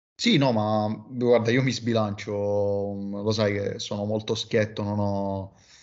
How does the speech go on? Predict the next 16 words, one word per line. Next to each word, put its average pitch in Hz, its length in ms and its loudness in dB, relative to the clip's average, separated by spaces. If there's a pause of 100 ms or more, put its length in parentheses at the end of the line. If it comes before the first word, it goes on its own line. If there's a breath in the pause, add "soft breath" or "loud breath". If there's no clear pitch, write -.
(280 soft breath)
non 107 160 -2
sono 104 760 0
scaramantico, 110 760 2
nulla 107 200 2
del 104 160 2
genere. 104 340 0
Secondo 107 240 0
me 113 80 6
la 110 80 6
Juve 107 600 2
fra - 160 -2
le 101 120 2
prime 101 180 -2
quattro 101 300 0
ci - 120 -12
arriva 101 520 -6